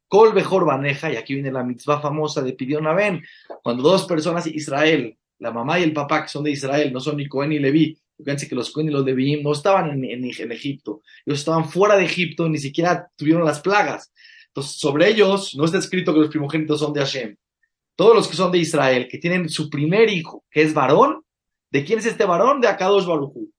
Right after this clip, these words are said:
¿A quién le pertenece? A los Kohanim, por eso hay una mitzvah de redimirlo, la famosa mitzvah que hacemos a los treinta días de que nace un varón primogénito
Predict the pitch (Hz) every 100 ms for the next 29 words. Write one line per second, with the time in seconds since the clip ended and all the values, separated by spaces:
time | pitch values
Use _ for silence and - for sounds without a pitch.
0 | _ 120 120 196 180 156 156 180 190 160
1 | 143 - 131 180 277 180 151 170 160 143
2 | 139 160 151 127 131 180 214 202 135 120
3 | 139 151 147 127 139 147 135 143 143 123
4 | 117 135 143 147 147 131 131 120 135 139
5 | 139 - _ _ _ 131 143 143 151 143
6 | 143 - _ _ - 120 127 117 156 156
7 | 143 123 113